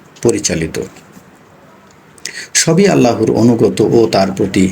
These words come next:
সিজদায় অবনত এবং কেবল তারই গুণগানে রত।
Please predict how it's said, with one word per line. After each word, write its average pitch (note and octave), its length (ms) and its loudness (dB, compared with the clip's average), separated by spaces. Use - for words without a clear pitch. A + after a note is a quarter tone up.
সিজদায় G#2+ 560 0
অবনত G2 520 -2
এবং B2+ 340 2
কেবল C#3 280 2
তারই C#3+ 380 0
গুণগানে A2+ 520 2
রত। F#2+ 300 -4